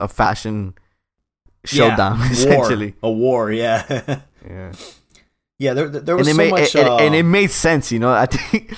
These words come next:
Speaker 1: <laughs> those
Speaker 2: Mm-hmm.
Speaker 1: two mashings made sense, and I think that's what I, I found,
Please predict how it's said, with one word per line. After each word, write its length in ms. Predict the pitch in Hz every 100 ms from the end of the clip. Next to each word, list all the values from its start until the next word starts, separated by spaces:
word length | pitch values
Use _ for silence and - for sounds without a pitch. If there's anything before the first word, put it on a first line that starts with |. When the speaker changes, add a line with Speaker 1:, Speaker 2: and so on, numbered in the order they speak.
| -
Speaker 1:
<laughs> 160 | - 170
those 260 | 139 165 165
Speaker 2:
Mm-hmm. 100 | 208
Speaker 1:
two 120 | 214
mashings 580 | 160 151 151 - 120 95
made 260 | 123 127 -
sense, 440 | - 113 98 - -
and 160 | 120 -
I 100 | 117
think 180 | 113 139
that's 240 | 127 -
what 260 | 135 139 120
I, 160 | 120 110
I 100 | 117
found, 380 | 117 117 120 110